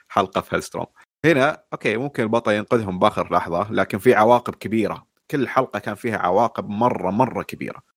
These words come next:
وكان رفعت مستوى المسلسل ورفعت مستوى القصص، حتى لو كانت تقليدية، لكن وجود العواقب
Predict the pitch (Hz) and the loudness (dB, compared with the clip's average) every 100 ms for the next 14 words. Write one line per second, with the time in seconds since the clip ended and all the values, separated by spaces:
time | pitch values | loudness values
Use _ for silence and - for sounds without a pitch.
0 | _ 92 95 95 95 95 92 - _ _ | _ 0 2 2 2 2 0 -2 _ _
1 | - 120 110 135 - 107 - 104 - 87 | 0 0 2 0 0 -2 -4 -10 -8 -8
2 | 90 107 107 101 113 98 104 98 95 98 | -2 -2 0 0 0 -2 -6 -6 -6 -6
3 | 120 135 131 - - 113 110 110 104 - | -4 -4 -4 -4 -4 -4 -4 -4 -4 -6
4 | 110 113 117 135 170 - _ _ - 101 | -6 -2 0 2 0 -2 _ _ -2 0
5 | - 104 98 107 147 127 104 123 127 - | 0 -2 0 4 6 6 4 4 4 0
6 | 95 | -8